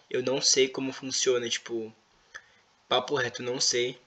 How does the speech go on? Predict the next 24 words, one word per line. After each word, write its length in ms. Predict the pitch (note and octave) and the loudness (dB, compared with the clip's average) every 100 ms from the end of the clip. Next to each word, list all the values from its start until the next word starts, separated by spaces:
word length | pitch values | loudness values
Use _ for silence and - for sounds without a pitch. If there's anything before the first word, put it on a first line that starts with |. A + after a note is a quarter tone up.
| _ _ - - - - - - - - - | _ _ -20 -20 -20 -20 -18 -18 -2 0 2
E 440 | C#3 C3 C#3 C#3 | 2 2 4 4
os 100 | B2 | 6
caras 240 | C#3+ C#3 | 6 8
me 80 | D3 | 10
dão 140 | D3+ E3+ | 10 10
uma 160 | F3+ | 8
surra 340 | - F#3 F3+ F#3+ | 6 4 4 2
com 220 | F3 E3 | 2 4
isso, 240 | F3+ - | 4 4
mano. 180 | E3+ C3 - - - - - | 2 0 -6 -14 -14 -12 0
Vocês 160 | - | 6
acreditam 340 | G3+ A#3+ A#3+ - | 8 8 6 6
que 60 | |
eu 60 | G#3+ | 6
vi 100 | G3 | 6
um 40 | |
Shedinja 460 | - F#3 D3+ C#3+ B2+ | 4 4 4 2 4
de 100 | C3+ | 6
Herballoon 580 | C#3+ C#3 B2+ B2+ B2 A#2 | 6 6 2 2 -4 -2
virar 440 | B2 A#2+ A#2+ A#2+ | 2 4 4 6
elétrico? 640 | B2+ E3+ - - - - - _ _ _ _ _ _ | 8 8 4 -6 -12 -16 -18 _ _ _ _ _ _
Vocês 160 | - F3 | 0 4
tão 120 | B3 | 4
entendendo 720 | B3 F#3+ D3+ C#3+ C#3+ B2 A#2+ | 6 6 8 10 8 6 -4